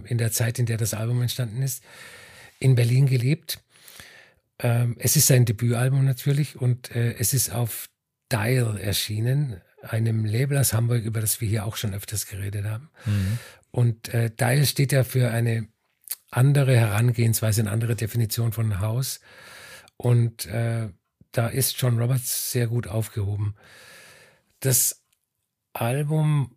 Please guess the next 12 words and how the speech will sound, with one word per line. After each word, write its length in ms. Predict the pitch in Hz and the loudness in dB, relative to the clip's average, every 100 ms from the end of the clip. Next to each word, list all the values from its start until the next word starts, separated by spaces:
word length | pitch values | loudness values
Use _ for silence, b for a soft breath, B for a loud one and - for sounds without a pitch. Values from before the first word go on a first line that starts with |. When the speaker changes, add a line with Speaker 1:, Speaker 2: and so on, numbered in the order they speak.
| _ | _
Speaker 1:
wurzelt 760 | - 117 107 139 175 - 143 127 | -6 -6 0 0 2 2 0 2
im, 380 | 123 113 113 107 - _ _ _ - | 2 2 0 -4 -14 _ _ _ -10
äh, 280 | 110 110 107 _ _ | -6 -6 -6 _ _
Chicago 680 | - - - 127 120 120 123 | -20 -12 -6 -4 0 0 0
Deep 320 | 113 127 127 | 0 -2 -2
House, 380 | 113 127 139 - | -2 -2 -2 -4
geht 220 | - 127 | -2 -2
aber 360 | 123 117 120 110 - b b b _ _ - | -2 -2 -2 -2 -8 b b b _ _ -12
weit 340 | 110 113 135 131 | -2 0 2 2
darüber 280 | 113 113 107 | 0 2 2
hinaus. 540 | 107 98 104 104 - B B B B B B | 0 -2 -4 -4 -8 B B B B B B
Bei 320 | - 117 120 | -2 0 0